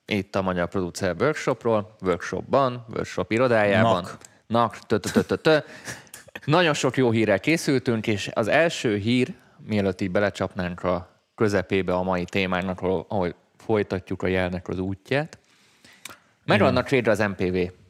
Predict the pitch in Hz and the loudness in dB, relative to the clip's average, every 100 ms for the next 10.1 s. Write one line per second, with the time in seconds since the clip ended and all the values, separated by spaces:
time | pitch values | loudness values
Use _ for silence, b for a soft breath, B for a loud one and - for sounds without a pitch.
0 | _ - 110 101 92 90 95 101 98 90 | _ 0 0 2 -2 -2 0 2 2 0
1 | 90 95 92 95 95 95 98 92 95 - | 0 0 -2 -2 -2 0 0 -2 -4 -6
2 | - 123 170 156 139 110 101 101 107 98 | -4 -2 0 0 0 0 0 0 -2 -2
3 | 90 95 98 90 71 76 151 - 139 107 | -4 -4 -2 -4 -6 -2 -2 0 0 0
4 | - 98 87 98 95 85 92 90 98 87 | -4 -6 -2 0 0 0 0 -2 -4 -6
5 | 90 95 87 92 85 - - 131 139 120 | -6 -4 -4 -6 -8 -12 -6 -4 0 0
6 | 113 151 104 135 123 120 117 113 113 113 | 2 2 4 2 2 2 0 0 -2 0
7 | 107 104 - 139 101 156 123 107 104 101 | 0 0 0 2 2 2 4 2 2 0
8 | 180 160 147 143 123 92 98 92 101 107 | 2 4 2 0 0 2 0 -2 -2 2
9 | 110 101 104 95 90 170 170 135 123 117 | 0 2 0 0 2 0 2 0 0 -2